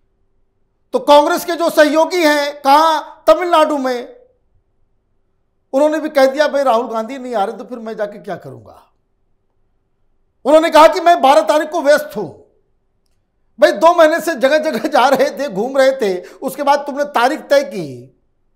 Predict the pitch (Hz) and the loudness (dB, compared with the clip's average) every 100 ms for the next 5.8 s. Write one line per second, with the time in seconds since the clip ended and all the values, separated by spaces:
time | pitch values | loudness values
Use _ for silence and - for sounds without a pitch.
0 | _ _ _ _ _ _ 269 269 277 269 | _ _ _ _ _ _ -2 -2 -2 -2
1 | 277 277 311 339 320 311 311 156 - - | -2 -6 -4 0 2 0 -2 -8 -10 -20
2 | _ _ _ _ _ _ _ _ _ _ | _ _ _ _ _ _ _ _ _ _
3 | _ _ _ _ _ _ _ _ _ - | _ _ _ _ _ _ _ _ _ 0
4 | 285 294 339 180 220 302 311 254 359 339 | 0 2 0 2 2 2 2 2 2 0
5 | - 277 359 - 320 311 311 | 0 2 2 -2 -2 0 4